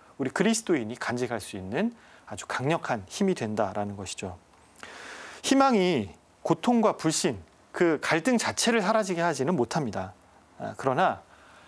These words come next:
이 희망이라는 것은 그 갈등과 고통을 바라보는 우리의 시선을 새롭게 해줄 수 있는 힘을 간직하고 있다라고 볼 수 있죠. 사실 이 고통이라는 것, 갈등이라는 것은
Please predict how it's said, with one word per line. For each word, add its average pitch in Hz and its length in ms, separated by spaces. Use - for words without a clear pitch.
이 143 80
희망이라는 208 560
것은 233 360
그 - 200
갈등과 147 580
고통을 165 480
바라보는 160 680
우리의 135 320
시선을 214 580
새롭게 269 420
해줄 196 160
수 - 160
있는 123 380
힘을 110 580
간직하고 120 500
있다라고 104 720
볼 - 160
수 - 140
있죠. 92 300
사실 247 340
이 202 100
고통이라는 202 720
것, 113 160
갈등이라는 208 640
것은 135 600